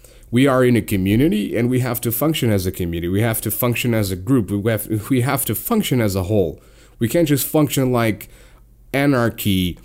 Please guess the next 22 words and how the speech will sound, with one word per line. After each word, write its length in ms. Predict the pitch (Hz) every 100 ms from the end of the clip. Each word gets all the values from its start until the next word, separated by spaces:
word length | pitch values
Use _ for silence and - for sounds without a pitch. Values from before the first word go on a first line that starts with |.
| - - 104
just 300 | 120 117 110
doing 340 | 123 127 98
dumb 260 | 104 120 113
stuff, 680 | - - 95 73 - - - _ _ _ - -
like 260 | 104 98
whatever. 560 | 110 117 117 87 76 - - - - - -
No, 400 | 143 147 80 - - -
when 300 | 82 117 165
you 80 | 196
cross 580 | - 151 139 175 240 -
the 140 | 196
line 400 | 180 160 156 139
between 460 | 127 - 147 131 117
your 320 | 113 170 202
freedom 580 | - 160 165 147 135 104
and 160 | 135
you 100 | 131
come 360 | 123 - 165 175
over 320 | 165 143 127
to 80 | 117
my 260 | 139 247 220
freedom, 720 | - 117 104 95 107 156